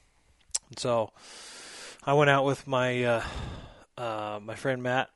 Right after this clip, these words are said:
Ordonez, game warden with New Mexico Game and Fish, uh, pretty avid turkey hunter, enjoys doing it a lot. Um, he got two birds on public land this year, uh, so pretty proficient at it.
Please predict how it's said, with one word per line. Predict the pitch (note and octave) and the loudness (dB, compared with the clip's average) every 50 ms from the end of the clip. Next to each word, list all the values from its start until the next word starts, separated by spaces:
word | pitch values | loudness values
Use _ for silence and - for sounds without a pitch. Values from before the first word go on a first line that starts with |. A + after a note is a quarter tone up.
| _ - | _ -6
Ordonez, | B2 A#2+ A#2+ B2 B2 B2 B2 B2 B2+ C3 B2 | -6 -4 -4 -4 -4 -4 -4 -2 -2 -2 -4
game | A#2+ A#2+ A#2+ A#2 A#2 | -4 -4 -4 -4 -4
warden | A#2 A#2+ A#2 A#2 A#2+ | -4 -4 -4 -4 -8
with | A#2 G#2+ - - | -12 -14 -14 -14
New | B2 | -10
Mexico | A#2 A#2 A#2 A2 - - - A#2+ | -8 -8 -8 -8 -10 -8 -8 -8
Game | A2+ A2+ A2+ A2+ | -8 -8 -10 -12
and | A2+ A2 | -12 -12
Fish, | - - A#2+ A#2 A2+ - - - - - - - | -6 -4 -4 -4 -4 -4 -4 -2 -4 -4 -4 -6
uh, | A#2 A2 G#2+ G#2+ G#2+ | -10 -8 -8 -8 -10
pretty | - - C3 A#2+ A#2+ A#2 | -8 -8 -6 -4 -2 -2
avid | A2+ A#2 A#2 A#2 - | -2 -2 -4 -6 -6
turkey | - C3 B2 A2+ - A2+ | -6 -6 -6 -6 -8 -10
hunter, | G#2+ A#2 A#2+ B2 B2 B2 A2 - - - | -8 -8 -6 -6 -6 -8 -10 -12 -16 -16
enjoys | A#2 B2 A#2 A2+ B2+ A#2+ A#2+ A#2 A2+ | -14 -12 -8 -4 -4 -4 -4 -4 -4
doing | A#2 B2 A#2+ A#2+ | -6 -6 -4 -4
it | A#2+ A#2 | -6 -6
a | A#2 | -4
lot. | A#2 A#2 A#2+ A#2+ A2+ - - - - | -2 0 0 0 0 -2 -6 -20 -20
Um, | - B2 A#2 A2 G#2+ G#2+ G#2+ G#2 G#2+ G#2+ G#2 - | -16 -14 -12 -12 -12 -12 -12 -14 -16 -20 -16 -14
he | - B2 | -10 -8
got | A2+ A#2+ A2+ - - _ _ _ _ _ _ _ - | -6 -6 -6 -8 -12 _ _ _ _ _ _ _ -8
two | - - C3+ | -6 -4 -2
birds | A#2+ B2+ B2 B2 A#2+ A#2 | -2 0 0 0 -2 -4
on | A#2+ A#2 | -8 -8
public | A2+ - B2+ B2 A#2 - | -4 -2 -2 -2 -2 -4
land | A#2+ A#2+ A#2 A#2 A#2 A#2 | -6 -4 -4 -4 -6 -8
this | A2 - - | -10 -8 -8
year, | A#2+ A#2 A#2 A#2 A2 - _ - - - - - - - - _ _ | -6 -6 -6 -6 -8 -12 _ -20 -20 -20 -20 -20 -20 -20 -20 _ _
uh, | - - A2 G#2+ G#2+ G#2 G#2 | -14 -12 -10 -10 -8 -8 -6
so | - - A#2 | -8 -8 -8
pretty | - _ - - D#3 | -4 _ -2 -2 -2
proficient | - C3 - - B2 A2 - A#2 A2 | -4 -6 -4 -4 -4 -4 -4 -6 -8
at | G#2+ G#2+ | -6 -6
it. | A#2+ B2 | -6 -8